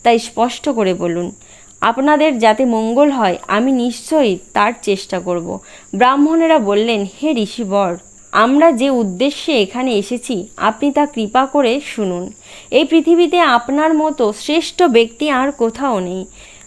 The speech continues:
মহিজিৎ নামে এক রাজা নিঃসন্তান হওয়ায় অতি দুঃখে দিন যাপন করছে। আমরা তার প্রজা, তিনি আমাদেরকে পুত্রের মতন পালন করেন, কিন্তু তিনি পুত্রহীন বলে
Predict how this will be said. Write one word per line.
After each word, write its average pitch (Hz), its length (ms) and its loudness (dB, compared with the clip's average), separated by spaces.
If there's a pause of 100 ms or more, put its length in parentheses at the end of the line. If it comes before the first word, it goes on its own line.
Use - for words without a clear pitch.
মহিজিৎ 294 400 4
নামে 311 320 2
এক 285 220 0
রাজা 240 380 4
নিঃসন্তান 302 680 0
হওয়ায় 226 440 0
অতি 330 360 0
দুঃখে 214 420 -2
দিন 190 280 -2
যাপন 180 340 -4
করছে। 175 460 -8 (300)
আমরা 269 420 2
তার 240 340 2
প্রজা, 190 480 -4 (280)
তিনি 302 220 6
আমাদেরকে 262 600 2
পুত্রের 330 480 -2
মতন 311 380 0
পালন 202 380 0
করেন, 175 300 -4 (320)
কিন্তু 277 300 0
তিনি 262 320 0
পুত্রহীন 262 680 -2
বলে 233 340 2